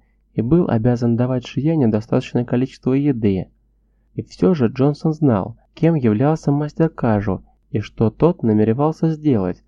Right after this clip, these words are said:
поэтому он не забивал себе голову и лишь надеялся, что в ближайшее время Кажу предпримет свои меры.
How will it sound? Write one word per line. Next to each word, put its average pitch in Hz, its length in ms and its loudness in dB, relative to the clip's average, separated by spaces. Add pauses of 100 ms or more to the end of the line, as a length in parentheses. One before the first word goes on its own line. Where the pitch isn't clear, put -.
(320)
поэтому 104 520 0
он 107 160 0
не 110 80 0
забивал 143 380 0
себе 139 300 -2
голову 135 540 0 (200)
и 127 80 -2
лишь 139 220 0
надеялся, 139 760 -2
что - 240 -4
в 101 40 -4
ближайшее 107 600 0
время 143 380 0
Кажу 139 440 0
предпримет 156 560 0
свои 156 320 -2
меры. 104 500 0